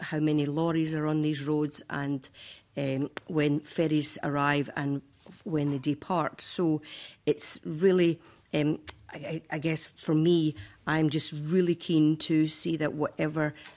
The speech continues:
the Petitions Committee can do to chivvy along the government to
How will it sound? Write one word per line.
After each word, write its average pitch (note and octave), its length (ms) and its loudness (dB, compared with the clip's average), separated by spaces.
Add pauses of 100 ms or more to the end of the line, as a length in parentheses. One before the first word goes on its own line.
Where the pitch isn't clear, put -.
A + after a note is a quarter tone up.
the D#3 80 -4
Petitions D#3+ 480 -2
Committee D#3 440 -2
can D3 260 -2
do D#3 380 2 (400)
to D3+ 300 2
chivvy F#3 340 0
along D#3+ 300 2
the C#3+ 80 -2
government D3 540 0 (100)
to D3 400 0